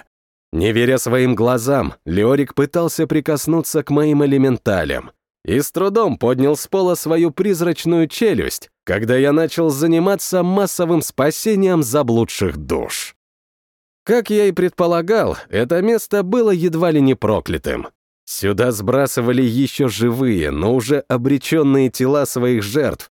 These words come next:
грабители и убийцы из нескольких банд, существовавших на улицах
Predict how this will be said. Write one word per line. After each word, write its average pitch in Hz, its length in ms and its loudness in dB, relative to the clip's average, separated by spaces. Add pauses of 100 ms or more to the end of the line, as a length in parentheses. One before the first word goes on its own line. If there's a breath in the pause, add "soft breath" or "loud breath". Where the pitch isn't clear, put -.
грабители 160 760 -2
и 160 220 0
убийцы 160 640 0
из 143 140 -4
нескольких 151 760 -2
банд, 135 340 -2
существовавших 127 1040 -2
на 156 180 2
улицах 147 500 -2